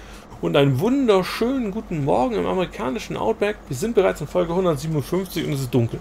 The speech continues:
Also es ist gar nicht gut morgen, sondern doch, es ist natürlich schon, weil die Folge kommt ja morgens um sechs raus. Aber, äh, ne? Wir sind hier gerade in unserer Nachtschicht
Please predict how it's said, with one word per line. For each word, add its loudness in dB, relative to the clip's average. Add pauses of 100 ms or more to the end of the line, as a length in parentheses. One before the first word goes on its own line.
Also 0
es 2
ist -4
gar 4
nicht -2
gut -2 (140)
morgen, 6
sondern 4 (320)
doch, 6
es -6
ist -6
natürlich -2
schon, 4
weil 2
die -6
Folge 2
kommt -2
ja 2
morgens 2
um -4
sechs -6
raus. 4 (560)
Aber, 4 (1300)
äh, 0
ne? 2 (220)
Wir 4
sind 0
hier 4
gerade 6
in 2
unserer 2
Nachtschicht 0